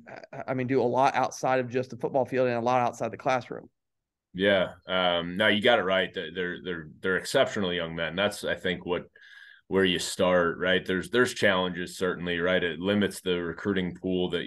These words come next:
Speaker 2: that you have, but, you know, I, I try and flip that on its head, and that, you know, you, you can, you can say, "Okay, I can't recruit everybody in the country," but you, or you can say, "Great, I can't recruit everybody in the country," right? I can actually build relationships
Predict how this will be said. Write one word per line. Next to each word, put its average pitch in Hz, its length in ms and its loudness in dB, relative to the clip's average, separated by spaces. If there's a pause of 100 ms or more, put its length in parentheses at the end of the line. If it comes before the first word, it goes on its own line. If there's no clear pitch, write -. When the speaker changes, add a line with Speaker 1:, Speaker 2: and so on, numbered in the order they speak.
Speaker 2:
that 87 120 -2
you 80 160 -2
have, 98 540 0
but, 92 200 -2 (420)
you 104 80 0
know, 101 140 4
I, 98 360 2
I - 20 4
try 110 180 0
and 95 100 0
flip 98 200 -6
that 98 180 2
on 92 160 -2
its 85 140 -10
head, 95 320 2
and 87 180 -8
that, 85 300 -4
you 95 160 -6
know, 90 160 -2
you, 90 160 -4
you 82 240 -10
can, 85 340 -10
you 90 140 -8
can 85 100 -10
say, 101 140 2
"Okay, 101 280 4
I 92 60 4
can't 107 240 -2
recruit 107 260 -2
everybody 90 280 0
in 85 60 -4
the 85 40 -8
country," 90 400 -6
but 87 60 -8
you, 85 260 -6
or 101 260 2
you 95 80 0
can 90 140 -12
say, 90 220 -2
"Great, 90 320 0
I 87 60 2
can't 104 200 -2
recruit 107 300 -2
everybody 87 320 0
in 78 60 -10
the 76 100 -12
country," 82 360 -6
right? 90 200 0
I 90 40 2
can 82 140 -4
actually 95 460 -2
build 95 340 2
relationships 87 960 -4